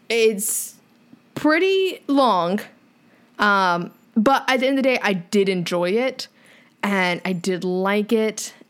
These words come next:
and I would, I would recommend people go see it. I gave it three and a half stars out of five on Letterboxd, but yeah, go see it if you are into that kind of thing.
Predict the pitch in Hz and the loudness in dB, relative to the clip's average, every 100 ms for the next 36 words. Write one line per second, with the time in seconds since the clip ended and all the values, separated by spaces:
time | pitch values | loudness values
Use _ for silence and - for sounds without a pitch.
0 | _ 202 180 180 170 - 180 170 180 180 | _ -4 -2 -2 -4 -4 -4 -2 -2 -2
1 | 175 175 - - 277 381 302 247 208 175 | -2 -6 -6 -2 0 0 0 2 0 0
2 | 160 160 - - 85 - - - 254 359 | -2 -2 -4 -6 -6 -8 -6 -2 0 0
3 | 330 320 247 214 180 170 - 165 160 143 | -2 0 0 0 0 -2 -2 -4 -4 -4
4 | 147 131 165 - 190 170 160 165 165 180 | -2 -2 -4 -6 -4 -2 -2 -2 -2 -4
5 | - - 175 - - - - _ - - | -8 -10 -8 -8 -12 -20 -20 _ -8 -6
6 | 185 - - - _ - 254 254 180 180 | -8 -16 -20 -20 _ -4 -4 -2 -2 -2
7 | - 185 196 185 185 175 _ _ _ - | -6 -6 -4 -4 -4 -8 _ _ _ -20
8 | - - - 208 202 190 190 190 - - | -20 -20 -6 -4 -2 -2 -4 -6 -6 -6
9 | 190 190 196 190 | -6 -4 -4 -4